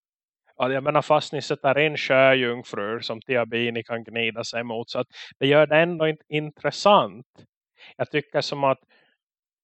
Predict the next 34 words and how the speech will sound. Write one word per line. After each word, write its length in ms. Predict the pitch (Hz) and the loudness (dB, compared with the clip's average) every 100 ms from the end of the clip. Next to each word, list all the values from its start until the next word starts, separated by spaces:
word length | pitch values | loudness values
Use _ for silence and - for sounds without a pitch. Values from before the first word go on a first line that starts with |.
| _ _ - | _ _ -4
jag 140 | 131 | 2
vet 240 | 160 175 | 2 2
att 140 | 185 - | -4 -2
hela 200 | 147 135 | 0 2
världen 360 | 131 131 123 | 2 2 0
är 40 | 123 | -6
besatt 500 | 120 123 131 120 - | -4 -2 -2 -2 -4
av 100 | 113 | -6
kön 360 | - 120 117 | 0 0 0
och 80 | 113 | -2
sexualitet 760 | - 117 - 107 107 123 117 107 | -4 -4 -4 -4 -4 0 0 0
för 120 | 113 | -10
tillfället. 800 | - 117 110 - 82 69 50 - - | -8 -6 -6 -10 -10 -10 -12 -16 -8
Och 100 | 110 | 2
jag 120 | 139 | 2
antar 380 | 143 135 120 120 | 2 2 2 4
att 140 | 117 _ | 0 _
jag 340 | 135 120 107 - | -2 0 0 -4
förtrycker 840 | 117 - 131 - _ - 104 113 - - | -10 -4 -4 -4 _ 0 0 0 -8 -12
någon 340 | 120 117 123 | -6 -6 -2
väldigt 340 | 127 143 135 - | 2 2 0 -6
specifik 640 | - 127 127 - 113 104 | -10 -8 -8 -8 -12 -10
grupp. 220 | 107 - | -12 -4
Just 240 | 143 143 - | -2 -2 0
den 160 | 135 | -2
grupp 240 | 127 123 - | -2 -8 -4
som 240 | 110 113 | -6 -2
du 200 | 135 117 - | 0 0 -2
identifierar 920 | 123 120 113 123 - 113 110 98 98 | -2 -2 -2 -8 -2 2 2 0 -2
dig 160 | 98 | -4
med. 300 | 101 62 92 - | -6 -10 -10 -6
Triggervarning 680 | 165 180 156 143 131 131 131 | -2 0 2 2 2 2 0
at 120 | 123 | -2
gmail 380 | 120 117 107 | -4 -4 -4